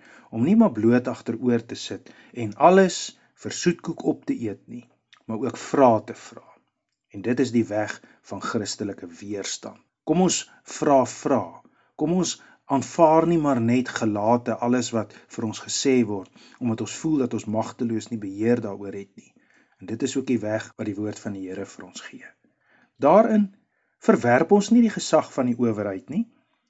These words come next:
Ons aanvaar dat God owerhede aanstel, en partykeer selfs 'n onregverdige owerheid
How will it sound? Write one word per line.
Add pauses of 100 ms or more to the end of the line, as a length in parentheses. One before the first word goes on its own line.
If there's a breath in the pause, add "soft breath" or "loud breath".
(200)
Ons
aanvaar
dat
God
owerhede
aanstel, (260 soft breath)
en
partykeer
selfs
'n
onregverdige
owerheid